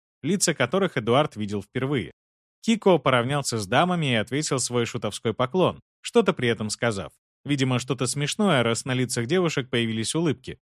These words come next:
Луиза де Клермон, в отличие от своих сопровождающих, не улыбалась.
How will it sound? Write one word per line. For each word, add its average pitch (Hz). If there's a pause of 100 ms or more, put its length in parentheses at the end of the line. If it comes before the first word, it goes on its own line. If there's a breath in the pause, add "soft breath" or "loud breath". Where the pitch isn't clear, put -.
(120)
Луиза 127
де 120
Клермон, 143
в 117
отличие 131
от 117
своих 123
сопровождающих, 139
не 139
улыбалась. 139